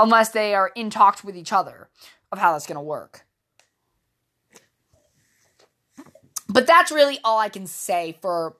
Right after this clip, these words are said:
what I personally think, um, that Kevin Feige's quote means.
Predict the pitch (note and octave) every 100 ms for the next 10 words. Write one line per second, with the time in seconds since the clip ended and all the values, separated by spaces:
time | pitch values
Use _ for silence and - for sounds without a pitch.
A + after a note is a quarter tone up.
0 | - F#3+ D4 - C4+ B3+ B3+ - F#3 F3
1 | E3 D3+ D3+ - E3 D3+ _ D3+ D3 C#3+
2 | C#3+ - _ F3+ F#3+ F#3 - - A3+ F#3
3 | F3+ F3 E3+ _ F#3 F3 E3 D#3+ - D#3
4 | C#3+ - D#3+ D#3+ C#3+ - _ -